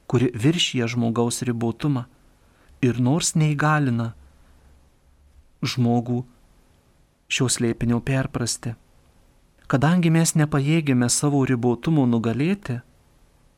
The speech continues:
ir viską tobulai įžvelgti, Koheletas pataria tiesiog priimti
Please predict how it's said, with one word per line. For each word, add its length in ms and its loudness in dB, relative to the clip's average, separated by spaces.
ir 140 2
viską 380 0
tobulai 540 -2
įžvelgti, 880 -4
Koheletas 600 -2
pataria 460 0
tiesiog 400 -2
priimti 680 0